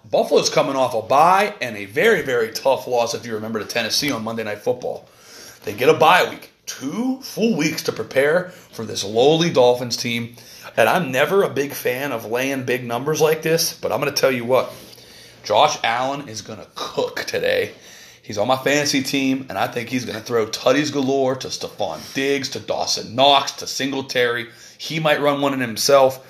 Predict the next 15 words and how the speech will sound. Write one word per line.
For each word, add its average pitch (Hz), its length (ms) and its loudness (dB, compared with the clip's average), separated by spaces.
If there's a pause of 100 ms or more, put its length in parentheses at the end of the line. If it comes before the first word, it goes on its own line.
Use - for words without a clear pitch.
(560)
I 147 160 6
think 131 140 -2
Miami's 120 440 -4
in 107 80 -14
disarray. 123 440 -2
They're 135 140 -2
giving 135 220 -4
up - 180 -8
thirty 147 300 2
points 143 300 0
a 113 60 -8
game. 123 280 -4
They 92 100 -6
can't 147 380 2
score. 135 560 0